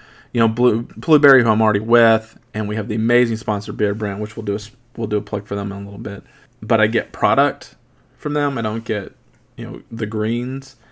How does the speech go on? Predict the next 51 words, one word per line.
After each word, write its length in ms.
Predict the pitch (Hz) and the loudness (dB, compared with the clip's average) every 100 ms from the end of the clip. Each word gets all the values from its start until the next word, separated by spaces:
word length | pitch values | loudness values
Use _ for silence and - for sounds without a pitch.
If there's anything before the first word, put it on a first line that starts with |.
| _ _ | _ _
So 180 | 117 143 | 2 6
it's, 120 | 143 | 6
it's 160 | 135 151 | 4 -2
a 20 | |
little 140 | 175 165 | -2 2
tough, 280 | 143 147 | 4 4
especially 320 | 151 170 160 151 | 4 -2 0 0
when 100 | 135 | 2
money's 280 | 131 123 | 0 -2
tight. 420 | - 123 127 127 - _ | 0 2 4 2 -4 _
You 120 | 123 | 0
know, 120 | 117 | 2
after 180 | 117 117 | 2 -2
Christmas, 480 | 107 123 - 123 117 | -2 -4 -2 -6 -4
we 80 | 113 | -4
put 160 | 113 | -2
in 120 | 117 110 | -2 -2
new 100 | 110 | -4
floors 380 | - 110 117 | 0 2 2
downstairs 480 | 120 117 113 123 117 | -2 -6 -2 -2 -2
'cause 160 | - - | -6 -14
the 80 | 98 | -8
carpet 320 | - 92 95 | -6 -6 -6
was 120 | 113 | -6
old, 340 | 110 113 117 - _ _ _ _ | -4 -2 -4 -12 _ _ _ _
and 320 | - 107 101 104 | -8 -4 -2 -2
we 80 | |
just 160 | 107 110 | -4 -4
needed, 260 | 110 104 - | -4 -4 -8
it, 180 | 110 110 | -10 -8
it 100 | 110 | -6
needed 380 | 104 107 104 120 _ _ - | -4 -4 -6 -10 _ _ -10
replaced, 680 | 107 110 98 101 104 - | -10 -6 -6 -4 -6 -12
it 80 | - | -14
really 200 | 110 107 | -10 -8
did. 320 | 104 104 104 - _ _ - _ _ | -6 -6 -8 -12 _ _ -20 _ _
Um, 360 | 113 107 104 110 | -10 -8 -8 -10
and 100 | 113 | -8
it's 80 | 110 | -8
been 140 | - 110 | -4 0
hard 160 | 104 | 0
to 40 | - | 0
kinda 200 | 104 101 | -2 -4
recover 520 | 107 110 107 107 113 - 135 | 0 0 2 -2 -4 -12 -10
kinda 180 | 113 107 | -8 -6
from 140 | 104 | -4
that 180 | 107 110 | -4 -6
'cause 120 | - | -6
that 340 | - 165 170 | -2 -2 -2
is 240 | 156 180 175 | -4 -4 -2
expensive. 1160 | 196 - - _ 247 277 339 - 311 175 - | -4 -6 -20 _ -6 -4 -4 0 2 2 0